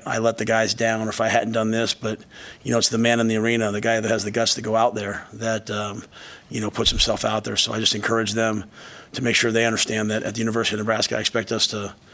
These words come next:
I expect us to finish the game on offense, but also expect us to finish the game on defense.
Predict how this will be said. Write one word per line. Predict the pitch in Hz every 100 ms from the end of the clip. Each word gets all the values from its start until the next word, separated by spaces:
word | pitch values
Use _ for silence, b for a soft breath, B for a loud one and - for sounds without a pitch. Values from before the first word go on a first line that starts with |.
| B B B B -
I |
expect | - 127 113
us | 110
to | -
finish | 127 120 -
the |
game | 113 113
on | 110
offense, | 113 117 127 -
but | 113
also | 113 113
expect | - 113 110
us | -
to |
finish | 110 110 -
the |
game | 110 107
on | 104 104
defense. | 104 110 110 - -